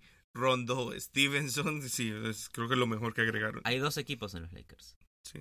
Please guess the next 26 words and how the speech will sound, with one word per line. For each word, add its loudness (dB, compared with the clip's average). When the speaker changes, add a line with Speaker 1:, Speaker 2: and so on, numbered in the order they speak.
Speaker 2:
Está 0
el -2
equipo 0
de 6
los -2
buenos -4
jugadores, -2
está -4
Rondo, -2
está -4
Alonso 2
Ball, -2
son -6
buenos -6
jugadores. -6
Está 4
Ingram, 4
está -2
Kuzma, -4
Speaker 1:
Ujú. -2
Speaker 2:
está 0
LeBron. 4
Hay 6
muchos 2
buenos -4
jugadores. -4